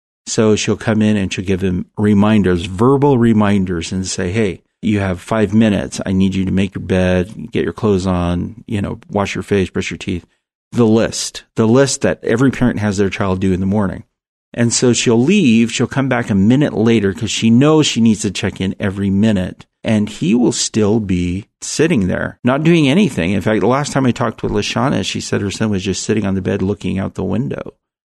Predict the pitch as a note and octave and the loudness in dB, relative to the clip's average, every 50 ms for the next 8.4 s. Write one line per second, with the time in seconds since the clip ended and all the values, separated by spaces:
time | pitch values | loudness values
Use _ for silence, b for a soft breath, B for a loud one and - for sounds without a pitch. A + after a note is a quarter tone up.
0 | _ _ _ _ - C3+ B2 - - - D#3 D3+ D3 - - E3+ G3+ G#3+ F#3+ G3+ | _ _ _ _ -2 -2 0 0 0 -2 -2 -2 -2 -2 0 0 0 2 2 2
1 | C#3+ A2 F2+ - - - G2+ E2 - - - - F2+ F#2+ F#2 - F#2 F2+ - - | 2 0 0 -2 -2 -2 -2 -2 -2 -2 -2 0 0 2 2 0 -2 -4 -4 -4
2 | - G#2+ A2+ A#2 A#2 A2 - - D#3+ G#2+ A#2 - - - - - D#3+ A#2 G#2+ G2 | -2 -2 0 2 0 0 2 2 0 0 0 0 -2 -2 -2 -2 -2 0 0 -2
3 | - - B B B B B B B B B B - - D3+ C#3 C3+ C3+ C#3 - | -4 -6 B B B B B B B B B B -2 0 2 4 4 4 2 2
4 | - D3 C#3 C#3+ C3+ C3 B2 C3+ D#3 G3 A3 A3+ F#3 C#3 A#2 C3 C#3+ F3+ A#3 C4+ | 0 0 2 2 2 4 4 4 4 4 4 2 2 0 2 2 4 4 4 6
5 | B3 F#3 D3 B2 A#2 A2+ A2+ G#2+ B2 B2+ B2+ E3 F#3 - - F#3 F#3 - - - | 6 6 6 6 6 6 4 2 0 0 0 0 0 2 0 0 0 -2 -2 -2
6 | C#3 C#3 E3+ G#3 G#3+ C3+ G#2 F#2 A2 G#2+ B2 C#3+ D#3+ - - - - C3 B2 A#2 | 0 0 2 2 2 2 2 2 2 2 2 2 2 -2 -4 -4 -2 0 2 2
7 | G#2 G#2 G#2+ A2 A2 - - - F#2+ - - A2 G#2 F#2 - - - - - F#2 | 2 4 4 2 2 0 -2 -4 -6 -2 0 0 2 2 0 -4 -6 -6 -6 -2
8 | F2 G#2 G#2 F#2+ F#2 F#2 - | 0 2 2 2 2 0 -2